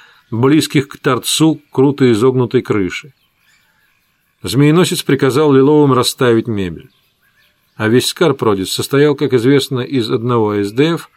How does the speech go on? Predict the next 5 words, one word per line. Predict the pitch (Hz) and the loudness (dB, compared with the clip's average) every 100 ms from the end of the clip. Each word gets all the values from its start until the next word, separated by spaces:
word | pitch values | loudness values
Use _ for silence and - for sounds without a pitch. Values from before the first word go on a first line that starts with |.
| _ _ _ _ | _ _ _ _
с | - | -8
сумкой | - 180 147 120 | 0 0 2 -2
запасных | 98 113 95 127 113 | -2 -4 -4 -4 -2
батарей. | 98 90 80 - - _ _ _ _ _ _ _ _ _ - | -4 -4 -8 -10 -16 _ _ _ _ _ _ _ _ _ -6
Откланялся, | 190 - 165 170 175 165 - 156 | -4 0 2 2 2 0 -2 -4